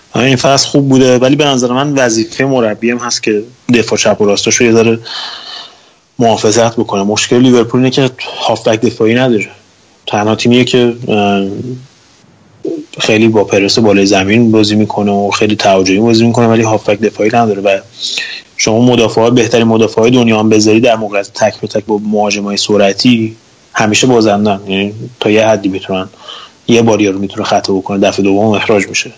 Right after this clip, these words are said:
یا پنالتی می‌ده. یعنی اینو بارها هم گفتم قبلا. شما باید بازیکنایی مثل کانته داشته باشین که، اه، کار پوشش رو انجام بدن، کاری که، اه، جلوی دفاع رو انجام بدن.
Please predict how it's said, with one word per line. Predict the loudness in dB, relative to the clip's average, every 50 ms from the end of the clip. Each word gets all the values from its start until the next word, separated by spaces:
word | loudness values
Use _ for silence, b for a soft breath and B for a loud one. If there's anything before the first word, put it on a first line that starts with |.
| -4
یا | -4 -2
پنالتی | -2 -2 -2 -2 -2 -4 -2 -4 -4
می‌ده. | -4 -4 -6 -12 -20 _ B B B B B B B B B B B _ -6 -2
یعنی | 0 2
اینو | 2 2 4
بارها | 4 4 4 4 2 2 2
هم | 2 0
گفتم | 0 -2 0 -2 -2 0
قبلا. | 0 0 -2 -4 -6 -10 B B B B B B -20 B B _ _ _ -8 -4
شما | -2 0 2 2
باید | 2 2 2
بازیکنایی | 4 4 2 2 2 0 0 2 2
مثل | 2 2 0 -2
کانته | -2 -2 -4 -4 -2 0 0
داشته | 2 2 2 0 0 2 2
باشین | 2 2 0 -2 -2 -4 -4
که، | -2 -4 -4 -4 -6 _ -10 -6
اه، | -4 -2 0 0 -2 -2 -2 -4 -4 -6 -8 -14 -20 _ _ _ _ _ -8
کار | -4 0 0 0
پوشش | 0 0 0 0 0 0 0 0
رو | 0
انجام | 0 0 0 0 0 0
بدن، | 0 -2 -2
کاری | -4 -2 -2 -2 0
که، | -2 -2 -2
اه، | 0 0 -2 -2 -2 -4 -4 -6 -8 -10 -8 -4
جلوی | 0 0 2 2 2 2
دفاع | 0 0 -2 0 0 0
رو | 2 2
انجام | 0 0 0 -2 0 0
بدن. | 0 -2 -2 -4